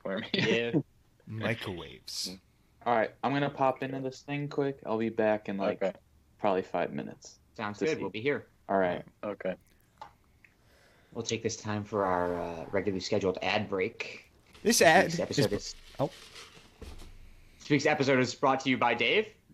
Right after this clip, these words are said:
Speaker 2: Go take it away. <laughs>
Speaker 3: Brought to you by Sonic. Lovely cup. Foam cups. Not really a fan of the foam cups, but you do what, what you got. Got some Sprite in here with some ice.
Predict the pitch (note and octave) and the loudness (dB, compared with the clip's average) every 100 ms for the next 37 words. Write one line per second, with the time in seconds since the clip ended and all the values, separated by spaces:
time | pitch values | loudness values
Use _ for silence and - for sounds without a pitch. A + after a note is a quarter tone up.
0 | - - A2+ A#2 - E3+ F#3+ B2+ G2 A2 | -20 -6 -4 -4 -2 -2 0 0 -2 -6
1 | - G#3 E3 D#3 E3+ D3+ C#3 - - D#3+ | -8 -2 2 4 6 10 10 10 6 6
2 | G2+ - - - - - _ _ - - | 6 0 -12 -16 -20 -20 _ _ -20 0
3 | B2+ E3+ F3+ D3 - C#3+ - - - - | 12 12 12 8 10 8 8 -4 2 10
4 | D3 F3 F3+ - D3 - C#3 C#3+ C3 A2+ | 12 12 8 12 12 12 6 10 12 12
5 | - A#2+ A#2 G2 - - A2+ A#2 A#2 - | 10 12 12 12 8 12 12 12 12 12
6 | A2+ - - - - - - - - A#2 | 12 12 6 6 -6 -20 -20 4 12 12
7 | A#2+ - - - - - - - - G#2+ | 12 12 -10 -20 -20 -20 -20 -12 -2 4
8 | B2 A#2+ A#2 G#2+ G2+ A2 G#2+ C3+ - - | 4 4 0 -6 2 4 4 2 -4 -20
9 | - - - - - - A#2+ - B2 A2+ | -20 -16 -16 -14 -14 2 4 4 2 0
10 | - B2+ C3+ C3 G#2+ A2+ A#2+ B2 - A2 | 4 8 8 6 4 6 6 4 2 2
11 | G#2+ B2 D#3 - | 4 4 4 2